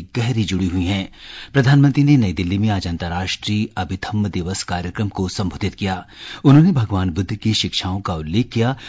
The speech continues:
श्री मोदी ने विश्व से समस्याओं का समाधान युद्ध में ढूंढने की जगह भगवान बुद्ध की शांति के मार्ग की शिक्षाओं में ढूंढने की अपील की। श्री मोदी ने कहा कि भगवान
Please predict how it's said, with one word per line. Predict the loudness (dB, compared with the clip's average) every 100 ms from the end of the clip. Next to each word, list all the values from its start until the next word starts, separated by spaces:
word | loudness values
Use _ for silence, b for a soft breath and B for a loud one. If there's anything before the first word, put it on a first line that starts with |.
| B
श्री | 6
मोदी | 8 6 4
ने | 2
विश्व | 2 0 -2
से | -2
समस्याओं | -2 -2 -2 -2 -2 -2
का | -2 -4
समाधान | -4 -4 -4 -4 -2
युद्ध | 0 0 0
में | -4 -4 B B -4
ढूंढने | 0 2 2 0
की | -2
जगह | -4 -4 -2 -4 B B -2
भगवान | 0 2 2 2
बुद्ध | 0 0 0
की | 2 2
शांति | 2 0 -2 -2
के | 0 0 2
मार्ग | 0 -4 -6 -4
की | -4 -2
शिक्षाओं | -4 -6 -2 2
में | 4 4 2 B B -6
ढूंढने | -2 0 2 0
की | 0 -4
अपील | 0 0 0
की। | -2 -6 -8 B B B
श्री | 6
मोदी | 8 6
ने | 4
कहा | 2 0
कि | 0 -2
भगवान | -4 -2 0